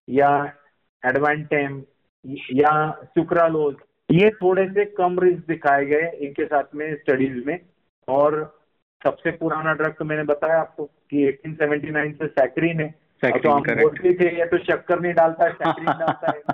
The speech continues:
Speaker 2: <laughs>
Speaker 1: और हमको पता था कि वो
Speaker 2: right।
Speaker 1: जरा से एक दो बूंद डालने से भी इतना मीठा हो जाता है। तो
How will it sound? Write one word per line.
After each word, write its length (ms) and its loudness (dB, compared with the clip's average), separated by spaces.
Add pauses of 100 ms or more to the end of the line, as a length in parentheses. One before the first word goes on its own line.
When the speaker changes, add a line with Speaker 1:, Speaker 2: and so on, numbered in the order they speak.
Speaker 2:
<laughs> 180 -14
Speaker 1:
और 140 2
हमको 440 0
पता 180 0
था 160 0
कि 180 -6
वो 260 2
Speaker 2:
right। 340 0
Speaker 1:
जरा 260 4
से 320 2 (340)
एक 140 -4
दो 160 4
बूंद 220 0
डालने 360 0
से 140 0
भी 100 0
इतना 240 -2
मीठा 260 -4
हो 80 0
जाता 260 -4
है। 80 -8 (480)
तो 240 0